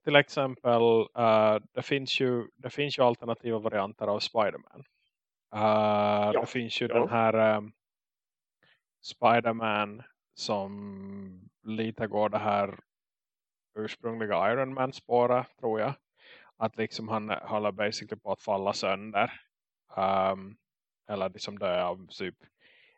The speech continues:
Speaker 1: megamutant cancer eller någonting. Eh,
Speaker 2: Ja.
Speaker 1: och, eh, nu minns jag inte att han måste konsumera någon grej.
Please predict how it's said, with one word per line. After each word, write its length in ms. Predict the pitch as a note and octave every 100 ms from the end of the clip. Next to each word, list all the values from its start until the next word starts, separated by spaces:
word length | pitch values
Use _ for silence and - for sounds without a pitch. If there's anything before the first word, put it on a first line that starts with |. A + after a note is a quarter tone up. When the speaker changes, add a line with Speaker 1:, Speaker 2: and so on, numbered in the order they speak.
| _
Speaker 1:
megamutant 840 | G#2+ G#2+ G#2 G#2 G#2 A2 G2+ G2
cancer 400 | - F2 G#2+ -
eller 240 | G#2+ G2 F#2
någonting. 480 | F2+ G#2+ - - C3 _ _ _ _ _ _ _ _ _ - - _
Eh, 320 | G#2+ G#2 G2+ G2
Speaker 2:
Ja. 360 | G2+ - D3 - _ _ _
Speaker 1:
och, 500 | - G2+ - _ _
eh, 1080 | A2 G2+ G2 F#2+ F#2+ F#2+ F#2 F#2 F#2 F2+ D#2+
nu 140 | F#2+ G#2+
minns 300 | G2 F#2+ -
jag 100 | G2
inte 120 | G#2+
att 80 | -
han 140 | G#2
måste 720 | G#2 G#2 - - - G2 G2+ - _ _ _ _
konsumera 920 | - G#2+ A2+ - A2 A2+ A#2+ B2 B2 - _ _ _ _ _ _ _ _ _
någon 340 | G#2+ A2+ A#2+ A#2+
grej. 640 | A#2 A2 A2 A#2 A#2+ -